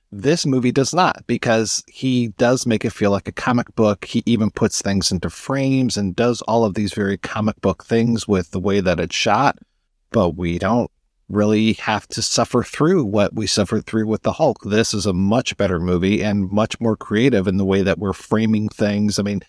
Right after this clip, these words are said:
you've got those amazing, just kind of, like, squares. They kind of look like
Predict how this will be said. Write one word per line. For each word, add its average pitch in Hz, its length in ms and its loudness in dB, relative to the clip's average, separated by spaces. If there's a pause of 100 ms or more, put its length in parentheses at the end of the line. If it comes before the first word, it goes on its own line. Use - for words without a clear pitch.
(240)
you've 110 160 -4
got 117 240 0
those 101 240 0
amazing, 104 640 0 (400)
just - 180 -8
kind 123 160 2
of, 101 100 -2
like, 101 220 0
squares. 135 800 0
They 135 280 -2
kind 214 340 0
of 220 80 2
look 226 180 0
like 202 160 2